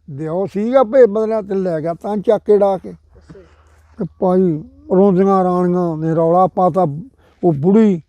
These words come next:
Speaker 1: ਲੈ ਗਈ ਨਿਹਾਲ ਦੇ ਨੂੰ, ਬੁੜੀ ਲੈ ਗਈ ਨਿਹਾਲ ਦੇ ਨੂੰ। ਰੌਲਾ ਪੈਂਦਾ ਪਿਆ ਤੇ ਚੜ੍ਹ ਗਏ ਇੱਕ ਪਾਸੇ ਤਾਂ ਇਹ ਚੜ੍ਹ ਗਏ, ਫੌਜ ਸਾਰੀ ਚੜ੍ਹ ਗਈ। ਇੱਕ ਪਾਸੇ ਜਾਨੀ ਤੇ ਸੁਲਤਾਨ ਚੜ੍ਹ ਗਏ।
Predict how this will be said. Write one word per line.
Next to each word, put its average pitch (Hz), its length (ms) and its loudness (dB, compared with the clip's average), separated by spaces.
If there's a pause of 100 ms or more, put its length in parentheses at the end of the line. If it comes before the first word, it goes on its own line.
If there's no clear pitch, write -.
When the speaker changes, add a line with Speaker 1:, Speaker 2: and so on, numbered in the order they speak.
(220)
Speaker 1:
ਲੈ 175 240 4
ਗਈ 175 140 2
ਨਿਹਾਲ 170 420 -2
ਦੇ 165 180 -4
ਨੂੰ, 165 140 -6
ਬੁੜੀ 202 260 -2
ਲੈ 190 140 0
ਗਈ 170 160 0
ਨਿਹਾਲ 175 380 -2
ਦੇ 165 180 -2
ਨੂੰ। 156 160 -8 (680)
ਰੌਲਾ 202 300 6
ਪੈਂਦਾ 185 420 0
ਪਿਆ 175 180 0
ਤੇ 156 260 -6 (2000)
ਚੜ੍ਹ 220 180 6
ਗਏ 226 200 6
ਇੱਕ 208 140 0
ਪਾਸੇ 196 340 0
ਤਾਂ 185 220 0 (480)
ਇਹ 226 160 6
ਚੜ੍ਹ 202 240 0
ਗਏ, 165 260 -6 (220)
ਫੌਜ 180 340 4
ਸਾਰੀ 165 240 0
ਚੜ੍ਹ 185 220 -4
ਗਈ। 165 220 -8 (880)
ਇੱਕ 254 160 0
ਪਾਸੇ 208 540 4 (460)
ਜਾਨੀ 196 520 2 (580)
ਤੇ 196 100 0
ਸੁਲਤਾਨ 156 500 -6
ਚੜ੍ਹ - 240 -12
ਗਏ। - 200 -18